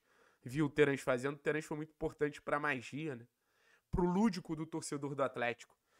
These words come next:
Porque nas últimas temporadas, não necessariamente viu um time jogando bonito, não necessariamente viu um time jogando da maneira que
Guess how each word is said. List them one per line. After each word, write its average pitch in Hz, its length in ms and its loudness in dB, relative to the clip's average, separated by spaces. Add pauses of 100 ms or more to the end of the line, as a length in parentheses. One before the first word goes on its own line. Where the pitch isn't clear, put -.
(160)
Porque - 160 2
nas 147 160 4
últimas 170 340 -4
temporadas, 170 840 4 (260)
não 208 140 2
necessariamente 190 880 -2
viu 165 280 -2
um 208 140 0
time 170 280 -8
jogando 156 340 -2
bonito, 143 480 -4 (640)
não 170 200 4
necessariamente 165 720 2
viu 156 160 -4
um 175 140 -4
time 165 320 -8
jogando 156 340 0
da 147 140 4
maneira 147 440 4
que 143 460 -4